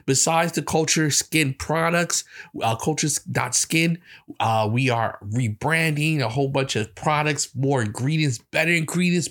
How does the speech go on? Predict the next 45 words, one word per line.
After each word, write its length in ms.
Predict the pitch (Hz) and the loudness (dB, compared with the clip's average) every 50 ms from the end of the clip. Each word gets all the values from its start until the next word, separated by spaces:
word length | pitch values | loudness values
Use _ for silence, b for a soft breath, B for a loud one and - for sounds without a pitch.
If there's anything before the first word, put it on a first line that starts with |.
| - _ | -8 _
more 320 | - 117 127 151 165 165 170 | -6 -2 0 0 2 2 2
natural. 360 | 160 156 151 151 - 175 175 B B B B | 2 0 0 0 -2 -4 -6 B B B B
I 80 | - 226 | -2 0
don't 120 | 233 214 | 0 0
know 100 | 208 190 | 0 0
how 80 | 180 185 | 0 0
you 80 | 180 | 0
get 300 | 165 156 151 151 - - _ - | 0 0 -2 -2 -4 -8 _ -2
even 360 | 165 170 147 139 131 123 123 | 0 0 2 0 0 0 0
more 200 | 135 147 160 151 | 0 0 2 2
natural 420 | 135 131 135 139 143 127 - 196 170 | 2 2 2 2 2 0 0 0 0
than 160 | 139 143 123 | 2 0 0
what 140 | 76 90 113 | -2 -4 -4
we 100 | 117 131 | -4 -2
have, 240 | 131 151 170 170 143 | 0 0 0 0 -2
but 120 | - - | -2 -2
we 120 | 135 165 | -2 0
got 220 | 143 120 98 - 98 | 0 -2 -2 -2 -2
more 240 | 113 131 123 110 - | 0 0 0 0 2
natural. 520 | - - - - - - - - - B B B B B 156 131 | 2 2 2 2 0 -4 -6 -6 -10 B B B B B -6 -2
Uh, 220 | - 131 135 131 | 0 2 2 2
so, 360 | 123 - - 123 117 110 104 B B B B _ - | 2 2 2 2 2 0 -2 B B B B _ -4
eh, 80 | 135 - - - | -4 -4 -4 -8
that 380 | 123 117 110 131 135 143 151 139 | -10 -4 0 2 2 2 4 2
is 220 | 135 127 117 120 | 2 2 2 0
just 240 | 127 127 - - - | 0 0 -2 -2 -4
popping 420 | - - 117 110 104 - 110 104 | -2 0 0 0 0 0 0 0
and 120 | 104 104 104 | 0 -2 -2
going 280 | 101 95 98 101 101 | -4 -6 -6 -6 -4
great. 400 | 101 120 123 127 120 120 120 - - _ _ _ B B B B 139 131 - | -2 0 2 2 2 2 0 -4 -10 _ _ _ B B B B -20 -10 -4
Also, 280 | 131 139 135 - - 131 | -2 -2 0 0 0 -2
I 60 | 127 | 0
got, 300 | 117 120 110 - - - | 2 0 0 0 -2 -4
you 60 | 117 | -4
know, 100 | 110 98 | -2 0
R 180 | 92 104 104 104 | 0 0 0 -2
C 160 | 95 - 101 | -4 -6 -6
B 160 | 98 104 107 | -6 -6 -6
Talk. 480 | 107 - - 165 151 147 135 123 - - | -8 -6 -2 0 0 0 0 -2 -2 -4
We're 120 | 113 110 | -6 -4
talking 240 | - - 123 120 110 | -2 -2 -2 -2 0
about 200 | 110 110 101 101 | 0 -2 -2 -2
bringing 240 | 107 101 101 104 120 | -2 -4 -2 -2 -2
that 300 | 151 170 165 147 139 135 | -2 -2 -2 -4 -4 -2
back. 320 | 156 156 151 147 139 B | -2 0 0 0 -2 B